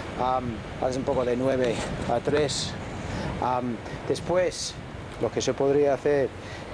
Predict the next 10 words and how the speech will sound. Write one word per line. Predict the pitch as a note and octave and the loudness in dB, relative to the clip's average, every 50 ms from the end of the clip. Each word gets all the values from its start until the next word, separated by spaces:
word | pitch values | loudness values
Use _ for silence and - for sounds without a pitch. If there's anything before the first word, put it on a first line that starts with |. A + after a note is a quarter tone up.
| - - | -4 0
es | C3+ C#3+ D3+ C3+ - - - - - - - - - - - - - - - - - - - - - - - - - - - - - - - - - - - - - - - D3 - - | 2 4 4 4 2 0 -2 -2 -4 -6 -8 -10 -10 -10 -10 -10 -10 -10 -8 -8 -8 -8 -8 -8 -8 -8 -8 -8 -8 -6 -6 -6 -6 -6 -6 -6 -6 -6 -6 -6 -6 -6 -6 -6 -4 -2
tirar | - B2+ C3+ C3+ C3+ B2+ | 0 2 2 4 4 4
unas | - B2+ B2 A#2+ A2 - | 2 2 2 0 0 2
bolas | C#3+ C#3 C3+ B2+ A#2 - - A#2+ | 2 4 4 4 2 2 0 0
así, | - - D3 C3+ C3 B2+ A#2+ G2+ F2 - - - - - - - - - - - - - - - - - - - - - - - - - - - - - - - - - - - - - - - - - - - - - - - - - - - | 2 4 4 4 6 4 4 2 0 -4 -8 -10 -8 -8 -8 -8 -8 -8 -8 -8 -8 -8 -8 -8 -6 -4 -4 -4 -4 -6 -6 -6 -8 -8 -6 -6 -6 -6 -6 -8 -8 -8 -8 -8 -6 -6 -8 -8 -8 -10 -10 -10 -10 -10 -10 -10 -10 -10 -6 -4
¿vale? | A#2+ B2 C3 C3 | -2 0 0 -2
Quizás | - - C3+ - D3+ D3 - - - - - - - - - | -2 -2 -2 0 0 0 0 -2 -8 -12 -12 -12 -6 0 2
golpes, | D3+ D3 - - D3+ C#3 A#2+ - - - - - - - - - - - - - - - - | 2 2 4 4 4 4 4 2 0 -2 -4 -6 -10 -10 -10 -10 -10 -10 -10 -10 -8 -2 0
golpes | C#3+ C#3 - - C#3+ C3 G#2+ - | 2 2 4 4 2 2 2 2
de | C#3 C3+ B2+ B2+ A#2+ | 2 4 4 4 4